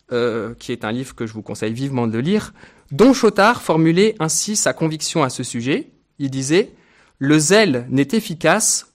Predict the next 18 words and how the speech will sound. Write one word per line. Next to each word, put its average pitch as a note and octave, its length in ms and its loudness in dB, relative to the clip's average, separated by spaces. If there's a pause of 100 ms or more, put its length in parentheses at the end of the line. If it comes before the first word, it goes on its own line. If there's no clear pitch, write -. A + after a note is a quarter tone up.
(140)
qu'autant A#3 480 2
que G3 120 0
l'action F#3+ 540 2
de D#3 140 2
Jésus-Christ F3 720 0 (100)
vient D3 340 0
s'y - 260 -2
adjoindre. B2 580 -2 (1040)
Jésus D#3+ 540 2
est C3 80 2
l'agent F3 320 4
principal, C#3+ 800 -2
nous C3+ 100 2
ne C#3 80 4
sommes F3+ 300 0
que D3 100 0
les C3 240 0
instruments. B2+ 580 0